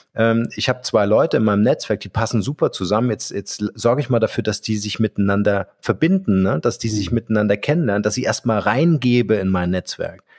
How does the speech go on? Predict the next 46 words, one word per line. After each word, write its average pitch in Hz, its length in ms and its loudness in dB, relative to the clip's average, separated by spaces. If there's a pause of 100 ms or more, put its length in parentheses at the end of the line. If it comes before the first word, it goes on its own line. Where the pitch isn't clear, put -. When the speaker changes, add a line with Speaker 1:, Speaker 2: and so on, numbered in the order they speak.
(200)
Speaker 2:
Mhm. 107 160 -2
Speaker 1:
So 120 220 2
wie 123 100 4
ich 123 120 -2
ja 110 120 2
auch 117 160 2
in 113 80 2
meine 107 400 0
private 123 460 0
Beziehung, 101 640 -2 (800)
äh, - 80 -4
äh, 98 420 0
reingebe, 92 840 0
ja, 95 100 -2
um 98 300 -2
Verbindungen, 104 800 0
Vertrauen 95 680 0
zu - 140 -6
schaffen, - 420 -8 (200)
um 104 220 2
ein, 107 160 0
einfach 117 320 0
ein 104 80 0
Fundament 107 640 2
zu 135 180 0
haben, 123 380 0 (440)
äh, 110 60 -4
um 107 300 2
darauf 101 260 2
später - 340 0
aufbauen 92 380 0
zu - 140 -12
können. - 200 -8
Aber 98 200 -2 (180)
Speaker 2:
Mhm. 101 320 -4
Speaker 1:
auch - 220 -2
Zeit 151 320 0
Speaker 2:
Mhm. - 40 -10
Speaker 1:
zu - 120 0
investieren, 90 640 -4
ja, 110 100 -2
diese 104 260 0
wertvolle 110 460 2
Speaker 2:
Mhm. 98 60 -2
Speaker 1:
Ressource 117 480 0
einfach, - 520 -4